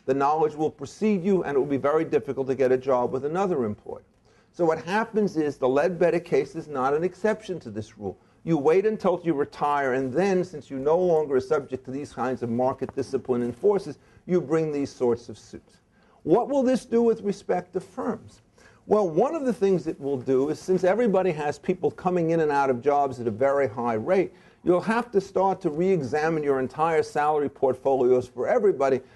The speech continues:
with an idea of how it is that you immunize yourself from some kind of prospective liability, only to be told that if you do that, that's proof positive that you engaged in some kind of bad practices earlier on in the game, and so that you'll be in trouble.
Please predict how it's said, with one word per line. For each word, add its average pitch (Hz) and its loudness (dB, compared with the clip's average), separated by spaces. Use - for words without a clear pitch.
with 165 2
an 165 0
idea 180 0
of 160 0
how 175 0
it 165 2
is 165 0
that 131 -10
you 135 -10
immunize 147 0
yourself 131 -2
from 117 -6
some 143 -4
kind 123 -2
of 113 -2
prospective 117 -4
liability, 127 0
only 269 2
to 196 -6
be 190 -2
told 214 2
that 180 2
if 180 -2
you 185 2
do 262 0
that, 190 0
that's 175 0
proof - -4
positive 196 0
that 139 -2
you 143 -4
engaged 139 -2
in 135 -10
some 135 -4
kind 123 -4
of 107 -6
bad 127 2
practices 113 -8
earlier 117 4
on 113 -2
in 113 -4
the 113 -2
game, 120 -4
and - -4
so 151 -4
that 147 0
you'll 175 2
be 180 0
in 202 0
trouble. - -4